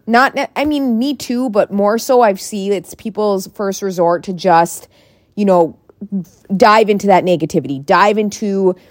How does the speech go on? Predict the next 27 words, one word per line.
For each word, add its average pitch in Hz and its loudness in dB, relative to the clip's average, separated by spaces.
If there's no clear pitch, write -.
you 220 -2
know, 196 0
just 208 -4
a 190 2
glass 202 6
half 185 2
empty 190 -4
mindset. 160 -2
And 233 2
how 320 4
do 220 -2
you, 185 0
you 233 0
know, 208 6
are 208 2
you, 208 -2
like, 226 0
born 175 0
that 277 -2
way? 277 -2
Obviously 151 -2
not. 233 2
But 208 2
I 240 4
mean, 233 0
what, 233 4
how 247 0